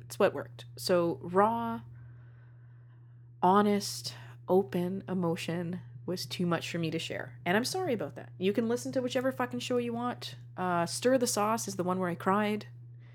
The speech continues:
And A Crying Shame is the one where I talked about deleting that crying audio a week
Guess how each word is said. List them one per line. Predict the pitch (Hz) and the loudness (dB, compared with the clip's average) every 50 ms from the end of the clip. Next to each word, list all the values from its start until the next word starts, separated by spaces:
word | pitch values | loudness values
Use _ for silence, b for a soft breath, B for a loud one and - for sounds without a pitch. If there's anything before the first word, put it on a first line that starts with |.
| B B B B - | B B B B -8
And | 175 170 165 156 151 151 156 151 - - | -4 -2 -2 -2 -2 -2 -4 -4 -6 -8
A | - | -4
Crying | - - 175 175 190 190 190 | 0 4 4 4 4 4 0
Shame | 190 - - 175 170 175 170 170 175 180 180 - - - | 0 0 0 0 2 0 0 -2 -4 -6 -8 -8 -8 -6
is | - 160 170 | -6 -4 -2
the | - 147 | -2 0
one | 160 160 160 | 0 0 0
where | 160 160 156 | 0 -2 -2
I | 156 160 - - - - | -4 -4 -8 -10 -16 -8
talked | - - 143 151 151 - | -2 2 2 2 2 0
about | - 160 151 147 - - - - - - - - - - | -4 -2 -2 -2 -4 -4 -6 -8 -10 -12 -14 -16 -10 -4
deleting | - 180 160 165 170 170 160 170 165 165 160 160 165 | -2 0 0 2 0 0 0 0 -2 -2 -2 -4 -4
that | 160 156 156 151 - - | -2 -2 -2 -2 -4 -4
crying | - - 160 156 160 165 165 | 0 2 2 2 2 0 0
audio | - 147 156 156 165 151 - - - 147 - | 0 0 0 0 0 -2 -4 -4 -4 -4 -4
a | 160 | -2
week | 160 160 160 160 - | -2 -2 -2 -4 -6